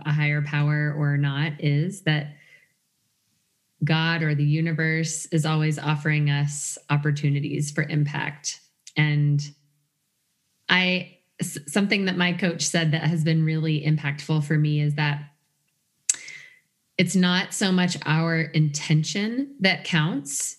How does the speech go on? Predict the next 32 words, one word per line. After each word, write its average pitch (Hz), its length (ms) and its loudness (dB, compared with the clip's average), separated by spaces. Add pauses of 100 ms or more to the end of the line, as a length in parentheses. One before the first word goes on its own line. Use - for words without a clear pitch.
(100)
because 180 540 0
we 185 120 2
can 202 120 0
have 175 120 2
the 165 60 0
best 160 260 -2
of 151 60 2
intentions, 151 520 0
but 165 140 0
it 160 140 -2
really 170 360 0
is 160 160 0
about 147 540 0
the 147 220 0
impact 165 760 -2 (560)
of 156 120 2
what 165 140 0
we 165 100 0
say 156 380 0
and 160 100 2
what 156 120 -2
we 156 120 2
do. 151 480 0 (600)
And 175 160 4
so 165 560 0
I 170 80 2
think 170 300 0
that 170 300 0
also 165 360 0
requires 151 720 0
the 147 220 0
openness 147 920 0